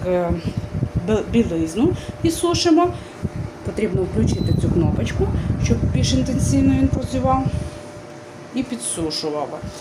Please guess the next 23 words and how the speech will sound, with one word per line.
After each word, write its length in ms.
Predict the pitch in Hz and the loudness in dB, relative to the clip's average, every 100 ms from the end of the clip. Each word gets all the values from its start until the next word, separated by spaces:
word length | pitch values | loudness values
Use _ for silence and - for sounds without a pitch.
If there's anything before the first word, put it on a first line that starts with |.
| - - - - | -12 -12 -8 -2
Е, 200 | 185 185 | -2 0
коли 260 | 247 240 254 | 2 2 2
дітки 440 | 170 202 190 240 | -2 -6 -4 0
в 40 | 240 | 2
нас 200 | 269 254 | 2 0
боліли, 540 | 294 277 294 311 320 311 - - - | 0 2 2 2 0 -2 -10 -6 -2
то 100 | 208 | 0
ми 160 | 226 | 0
включали 580 | 269 262 233 233 240 233 | 0 -2 2 4 6 4
іонізацію 580 | 214 202 202 208 226 214 190 | 2 2 0 0 -2 -2 0
воздуха. 540 | 170 156 156 - 151 - - - - - - - - - | 0 0 -2 0 -2 -2 -6 -10 -10 -12 -10 -10 -8 0
Теж 280 | 196 208 190 175 - - 175 | 2 2 0 -6 -4 -4 -2
дуже 300 | 202 202 190 170 208 | 0 0 0 0 2
приємна 520 | - 202 185 170 175 170 | 2 4 2 2 2 4
річ, 280 | 220 302 - | 4 2 2
тому 240 | 220 220 | 2 2
що 160 | 226 214 | 0 -2
зразу 420 | - 208 196 190 185 | 0 4 4 2 -6
повітря 380 | 180 202 190 175 | -4 -4 -4 -6
таке 220 | - 175 - | -4 -6 -4
чисте, 300 | 226 226 214 | -4 -2 -2
морозне. 520 | 185 175 190 233 226 - - - - - - | 0 2 2 2 0 -4 -10 -14 -14 -14 -8
Ем, 720 | 170 175 175 170 170 165 170 | -2 0 2 0 0 -2 -4